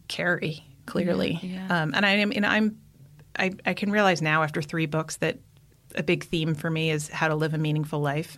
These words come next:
Speaker 1: And so Edward is put in such a stark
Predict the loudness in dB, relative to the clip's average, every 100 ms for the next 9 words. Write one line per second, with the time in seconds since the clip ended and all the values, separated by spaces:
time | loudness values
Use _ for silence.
0 | -6 -4 0 2 2 -2 -8 -16 -20 -4
1 | -2 2 2 0 0 -2 -2 -2 -4 0
2 | 0 2 0 0 -4